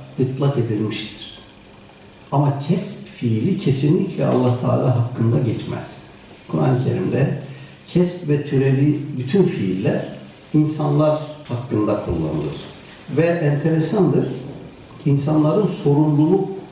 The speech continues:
alanlarıyla ilgili bu bağlamda varit olmuş, nazil olmuş ayetlerde geçer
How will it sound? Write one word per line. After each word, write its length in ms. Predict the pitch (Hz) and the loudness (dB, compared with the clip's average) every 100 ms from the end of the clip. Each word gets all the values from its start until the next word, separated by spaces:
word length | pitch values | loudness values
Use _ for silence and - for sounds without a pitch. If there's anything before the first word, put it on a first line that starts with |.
| - | 0
alanlarıyla 920 | 123 131 127 127 127 156 170 139 - | 2 4 4 4 6 6 4 4 2
ilgili 500 | 117 110 110 107 113 | 0 0 -2 -2 2
bu 200 | 143 131 | 2 4
bağlamda 600 | 120 113 110 113 143 139 | 4 4 2 2 2 4
varit 400 | 113 107 - - | 4 4 2 2
olmuş, 380 | - - - - | 2 0 -4 0
nazil 400 | 110 117 120 131 | 2 4 4 4
olmuş 320 | 104 95 - - - | 2 0 -4 -8 -4
ayetlerde 880 | - 98 101 - 110 107 - - 110 | 0 2 0 0 0 2 0 -2 -2
geçer 500 | - 87 - - 82 | 0 0 -2 -2 -4